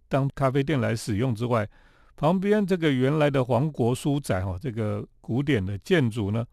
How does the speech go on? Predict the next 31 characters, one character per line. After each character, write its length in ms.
这 160
个 100
老 180
房 220
子， 120
那 120
么 180
也 460
由 220
A 140
C 200
M 120
E 140
把 180
它 120
拿 200
下 200
来， 200
做 240
一 80
些 380
展 260
览 220
跟 320
贩 260
售 280
来 180
使 300
用 260
了 60
哈。 200